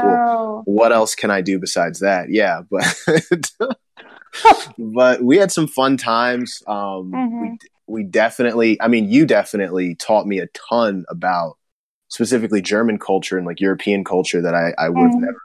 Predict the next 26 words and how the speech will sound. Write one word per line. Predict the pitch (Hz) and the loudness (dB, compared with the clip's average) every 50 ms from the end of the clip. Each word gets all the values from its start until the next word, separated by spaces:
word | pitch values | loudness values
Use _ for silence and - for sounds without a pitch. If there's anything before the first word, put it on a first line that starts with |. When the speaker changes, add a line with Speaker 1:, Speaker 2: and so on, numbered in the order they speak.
| - - - | -20 -8 -2
Speaker 1:
thought | 92 92 95 92 90 87 87 | 2 2 2 2 0 -4 -10
of. | 85 _ _ _ _ _ _ _ _ _ _ - | -12 _ _ _ _ _ _ _ _ _ _ -2
Um, | 107 107 107 107 104 | 0 0 0 0 0
and | 127 123 | 0 0
I | 120 - | 0 0
think | - - 196 220 - - | 0 0 -2 -2 0 0
you, | 131 131 147 156 160 160 156 156 151 143 127 - _ _ _ _ _ _ _ _ _ - | 0 2 4 6 6 6 6 4 2 0 -4 -4 _ _ _ _ _ _ _ _ _ -6
I, | - - - | -4 -2 -2
it's | 123 123 - | -4 -4 -2
so, | - 170 160 160 147 - | 0 2 2 2 2 0
it's, | 110 117 - - - | -2 -4 -4 -6 -6
uh, | - 107 113 104 | -4 -2 -2 -2
this | 107 127 127 160 | -2 -2 -2 -2
is | 139 123 | -2 0
a | 117 | 0
weird | 101 107 107 104 - | 2 2 2 0 0
thing | - 98 98 90 | -4 -6 -6 -6
to | 87 | -6
say, | - - 90 82 82 82 82 - _ _ _ _ _ | -4 -4 -2 -2 -2 -4 -8 -12 _ _ _ _ _
but | - 110 120 | 0 2 2
I | 123 | 2
feel | - 185 | 4 4
like | 170 127 110 | 2 2 2
you, | 104 117 139 143 127 104 98 98 - - | 4 4 4 4 4 2 -2 -6 -4 -2
uh, | - 104 - - 73 - - - | -2 -2 -2 -4 -8 -12 -6 -4
um, | 104 98 95 90 87 85 85 82 | -4 -2 -2 -4 -6 -6 -8 -10